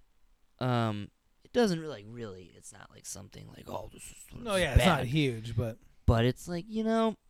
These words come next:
Speaker 2: if I'm asking you to find a complaint, that's where you, you go find it.
Speaker 1: And sometimes the music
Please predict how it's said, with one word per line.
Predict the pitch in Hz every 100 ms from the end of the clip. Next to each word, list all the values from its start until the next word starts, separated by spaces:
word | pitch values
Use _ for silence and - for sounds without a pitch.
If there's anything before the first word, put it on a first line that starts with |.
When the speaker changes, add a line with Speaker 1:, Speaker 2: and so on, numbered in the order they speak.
| _ _ _ _ _
Speaker 2:
if | 190
I'm | 202 226
asking | 220 226 - 214
you | 190
to |
find | 180 180 165
a |
complaint, | 151 - 143 117 113
that's | 143 143 139
where | 139 139
you, | 131 127
you | 131
go | 120
find | 117 110 92
it. | -
Speaker 1:
And | 151
sometimes | 190 190 185 180 175 139
the | 139
music | 123 120 120